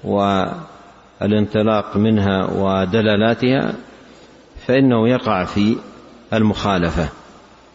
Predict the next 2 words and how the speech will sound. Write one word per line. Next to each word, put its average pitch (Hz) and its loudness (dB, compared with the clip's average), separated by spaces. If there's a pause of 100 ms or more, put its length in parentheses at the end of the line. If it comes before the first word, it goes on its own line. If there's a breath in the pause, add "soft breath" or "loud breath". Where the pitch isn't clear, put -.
(280)
والتجاوز 98 -2
للحد. 98 -2